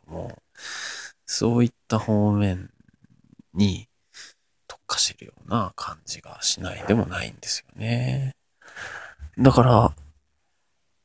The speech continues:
うん。あー、眠たくなってきちゃった。そう、だからね、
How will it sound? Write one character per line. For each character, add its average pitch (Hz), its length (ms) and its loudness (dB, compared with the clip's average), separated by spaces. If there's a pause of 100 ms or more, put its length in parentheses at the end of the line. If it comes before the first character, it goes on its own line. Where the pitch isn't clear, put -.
(480)
う 160 140 6
ん。 139 200 8
あ - 60 -2 (1700)
ー、 - 600 4
眠 117 220 2
た - 100 -6
く - 100 -10
な 139 80 -2
っ - 40 -8
て 101 140 -2
き 87 60 0
ち - 80 2
ゃ 80 40 4
っ - 20 -20
た。 120 240 -2 (2250)
そ - 380 -4
う、 - 60 -10
だ 98 80 2
か - 160 -10
ら 50 100 -8
ね、 110 260 -4